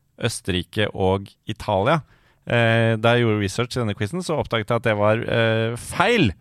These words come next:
Han ble faktisk funnet, han fikk navnet sitt fordi han ble funnet i Ötztal-alpene i Tyrol, som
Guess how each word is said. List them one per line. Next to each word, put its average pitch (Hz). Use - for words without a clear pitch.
Han 120
ble 101
faktisk -
funnet, 98
han 110
fikk 110
navnet 98
sitt 117
fordi 113
han 107
ble 110
funnet 101
i 113
Ötztal-alpene 127
i 123
Tyrol, 156
som 170